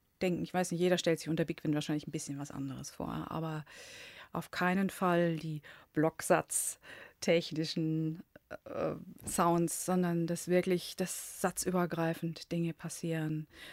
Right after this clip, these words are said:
dass nicht immer alle vier Posaunen zusammenspielen, sondern eine Posaune mit einer Flöte oder,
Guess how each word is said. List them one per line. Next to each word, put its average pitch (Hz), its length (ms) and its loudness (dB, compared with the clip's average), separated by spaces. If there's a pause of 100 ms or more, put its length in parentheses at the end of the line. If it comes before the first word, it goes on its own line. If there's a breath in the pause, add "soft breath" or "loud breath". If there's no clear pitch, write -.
(140 loud breath)
dass - 160 -6
nicht 170 160 0
immer 170 260 4
alle 156 200 4
vier 175 220 0
Posaunen 165 420 4
zusammenspielen, 165 580 0
sondern 165 240 0
eine 165 180 0
Posaune 170 560 0
mit 170 460 -6
einer 175 300 -6
Flöte 156 920 -6
oder, 156 440 -4